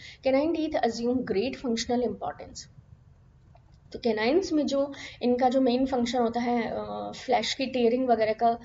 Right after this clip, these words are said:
तो उसके लिए कैनाइंस बहुत स्ट्रॉन्ग होते हैं, बहुत वेरिएशंस आपको देखने को मिलते हैं। In such, in such animal, they tend to become larger and much stronger to serve an efficient organ for, efficient organ for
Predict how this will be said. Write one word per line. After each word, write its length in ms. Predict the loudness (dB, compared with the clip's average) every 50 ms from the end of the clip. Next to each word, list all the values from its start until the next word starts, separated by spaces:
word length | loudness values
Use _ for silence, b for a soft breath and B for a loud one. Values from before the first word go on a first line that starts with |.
| B B B B B -4
तो 180 | -4 -4 -4 -4 -6
उसके 260 | -8 -4 -2 0 2
लिए 200 | 4 4 4 2
कैनाइंस 460 | 2 0 -2 -2 -2 -4 -4 -4 -6
बहुत 320 | -6 -6 -6 -6 -6 -6 -8
स्ट्रॉन्ग 220 | -8 -6 -4 -4
होते 220 | -4 -4 -4 -4
हैं, 120 | -4 -4 -4
बहुत 260 | -4 -6 -10 -8 -6
वेरिएशंस 460 | -6 -6 -4 -4 -4 -6 -6 -8 -10
आपको 180 | -10 -10 -8 -6
देखने 260 | -6 -6 -8 -10 -12
को 120 | -10 -10
मिलते 280 | -10 -12 -12 -14 -16 -18
हैं। 120 | -20 -20 B B B B B B B B 0
In 160 | 0 0 0
such, 120 | 0 -2
in 260 | -4 -4 -2 2 2 2
such 400 | 2 2 2 0 2 2 2 2
animal, 280 | 2 0 0 -2 0 0
they 120 | -2 -2 -2 -4
tend 200 | -6 -6 -6 -8
to 100 | -6 -6
become 260 | -6 -6 -6 -6 -4
larger 600 | -4 -4 -4 -4 -4 -4 -4 -4 -2 -2 -2 -4
and 120 | -4 -6 -6 -4 -2
much 120 | -2 -2 -2 -4 -2 0
stronger 340 | 0 2 2 2 0 -2
to 220 | -2 -4 -8 -10 -8 -8
serve 220 | -6 -6 -4 -4 -4
an 260 | -4 -4 -4 -6 -8 -10 -14 B B B B B B -8
efficient 480 | -4 -2 -2 0 0 0 2 0 0 0
organ 240 | 0 2 2 2 2
for, 300 | 0 -4 -4 -4 -4 -4 -4 -6 -8
efficient 480 | -8 -8 -8 -8 -6 -4 -2 0 2 2 2
organ 180 | 2 0 0 0
for 160 | -2 -4 -4